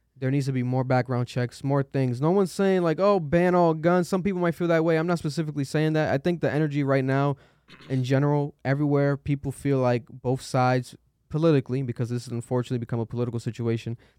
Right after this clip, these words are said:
need to come to a actual meeting, a middle ground where it's like, we need to create a more rigorous situation where not anyone, like this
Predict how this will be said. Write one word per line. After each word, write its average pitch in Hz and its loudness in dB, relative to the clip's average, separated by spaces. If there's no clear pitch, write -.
need 160 2
to 160 4
come 175 2
to 139 2
a 131 4
actual 143 0
meeting, 139 2
a 131 -4
middle 143 2
ground 127 0
where 123 2
it's 117 -4
like, 123 0
we 147 -2
need 151 2
to 120 -4
create 135 -2
a 123 -2
more 127 2
rigorous 135 0
situation 123 -4
where 113 -2
not 143 0
anyone, 131 2
like 123 -4
this 147 -2